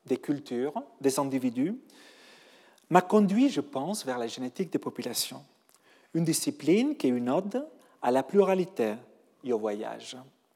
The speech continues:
Diversité, c'est ma devise », disait Jean de La Fontaine. Dans mon cas, diversité génétique, différence, c'est ma devise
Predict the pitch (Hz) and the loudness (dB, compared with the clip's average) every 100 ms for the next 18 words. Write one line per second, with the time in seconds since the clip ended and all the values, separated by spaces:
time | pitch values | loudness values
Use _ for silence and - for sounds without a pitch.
0 | _ _ _ _ _ _ _ _ 131 160 | _ _ _ _ _ _ _ _ -6 2
1 | 202 196 - - 185 208 208 247 247 - | 6 6 4 -6 -4 2 2 2 -4 -16
2 | - 156 156 156 143 131 120 113 107 123 | -10 -6 -2 -2 -2 -2 -4 -6 -8 -14
3 | 113 - - 123 131 127 123 127 - - | -18 -20 -14 -10 -6 -2 -2 -4 -12 -18
4 | 110 135 131 127 120 - 120 113 113 110 | -8 -6 -4 -2 -4 -6 -10 -6 -6 -6
5 | 117 123 - _ _ _ - - - 156 | -8 -14 -20 _ _ _ -20 -20 -2 2
6 | 143 147 151 208 208 269 - 131 131 147 | 4 4 4 8 8 8 0 -4 0 0
7 | - 165 165 170 170 160 151 131 120 - | 0 -2 0 0 -2 -6 -8 -10 -10 -14
8 | - 135 190 - 156 113 123 - - - | -14 -8 -6 -6 -6 -6 -4 -6 -6 -12
9 | _ _ - - _ - - 220 196 160 | _ _ -20 -20 _ -8 4 6 6 4
10 | 120 117 123 180 | 2 2 -2 -2